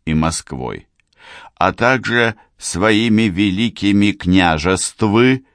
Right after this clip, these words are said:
полученными от отца,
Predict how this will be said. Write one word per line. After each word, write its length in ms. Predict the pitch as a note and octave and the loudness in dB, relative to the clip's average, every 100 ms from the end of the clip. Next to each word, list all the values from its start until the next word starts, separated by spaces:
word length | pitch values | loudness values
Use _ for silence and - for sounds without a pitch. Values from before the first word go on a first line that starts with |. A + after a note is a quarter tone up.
| _ _ _ _ _ | _ _ _ _ _
полученными 960 | - G2+ G2+ A2+ - G2 F#2+ F#2 F#2+ F2+ | -2 0 2 0 0 0 2 4 2 0
от 240 | D2+ D#2+ E2 | -4 -6 -4
отца, 600 | D#2+ - - F2 F2 | -6 -6 -4 0 0